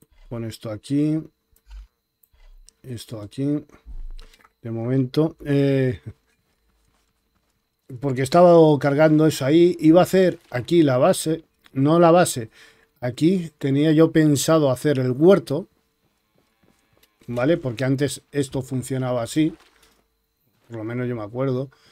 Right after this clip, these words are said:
Lo iba a plantar y ya no puedo plantarlo, chicos.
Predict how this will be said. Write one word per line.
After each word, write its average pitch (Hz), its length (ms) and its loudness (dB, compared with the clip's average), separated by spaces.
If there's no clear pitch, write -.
Lo 131 320 -2
iba 165 160 8
a 160 80 4
plantar 170 560 2
y 135 160 -4
ya 165 160 0
no 180 160 0
puedo 202 280 -2
plantarlo, 131 760 -8
chicos. - 800 -12